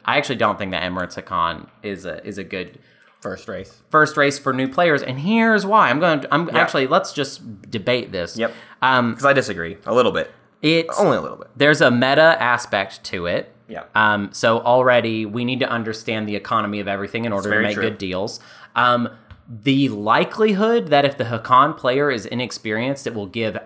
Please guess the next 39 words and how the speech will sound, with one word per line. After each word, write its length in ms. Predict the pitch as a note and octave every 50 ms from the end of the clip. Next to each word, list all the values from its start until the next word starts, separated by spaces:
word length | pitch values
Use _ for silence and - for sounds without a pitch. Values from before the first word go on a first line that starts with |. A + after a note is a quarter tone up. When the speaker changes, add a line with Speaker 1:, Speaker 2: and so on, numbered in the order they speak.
| - _ _
Speaker 1:
every 380 | E3 F3 F#3+ F#3+ D#3+ F3 E3 D3+
other 200 | D3+ C3+ B2 A#2+
player, 300 | A2+ - - C3+ A#2+ G#2+
not 160 | G#2 A#2 B2+ C#3+
Speaker 2:
Yes. 80 | D3
Speaker 1:
even 140 | D3 C#3+ B2
just 220 | B2+ C#3 C3 - -
the 60 | A#2+
Hakan 520 | G#2+ A2+ G#2 - - B2 A#2+ A#2 B2 C3+
Speaker 2:
No. 60 | - G2+
Speaker 1:
player, 400 | - C#3 C#3+ D3+ D#3 E3 E3 - - - - - _
a 100 | B2 B2 A#2+
messed 520 | A#2 A#2 A#2 A#2+ B2+ C3+ C3+ C3+ - -
up 160 | D3 D3 D3
idea 560 | C#3+ A#2+ A2+ G#2 F#2+ G#2 A2 G#2+ A#2+ C3+ D3+
of 280 | E3 F#3+ - - A2 G2+
what 300 | G2+ A2+ B2 C3 C3 -
the 80 | C3 G#2+
game 360 | F#2+ A2+ A2 A2 A2 A2 G#2
is 260 | F#2+ G2 G#2+ B2+ C#3 D3
and 100 | B2+ G#2+
how 180 | - A2+ A2 G#2
it 140 | F#2+ - -
plays 380 | - - G#2 G2+ G#2 A#2+ D3+ C#3+
and 100 | B2 G2+
how 180 | - G#2+ F#2+ F#2
trade 480 | - - - B2 F#2+ G2 G#2 A2 A#2+
works 380 | C3 D3 D#3 F3 F#3 G3 - F#2+
Speaker 2:
Right. 160 | F#2 E2+ E2+ - - -
Speaker 1:
is 300 | D3+ D3 C#3+ C3 C3+ -
super 440 | - - C#3 C3+ C3 C3+ A2+ G2+ -
high, 360 | - - G1+ - - - - - _ -
in 120 | - A#2+
Speaker 2:
It's 20 | A#2+
true. 100 | - -
Speaker 1:
my 80 | A2 G#2
opinion. 420 | G2 - - - - - - - -
Speaker 2:
It's 120 | - -
true. 200 | - D#3+ A2+ -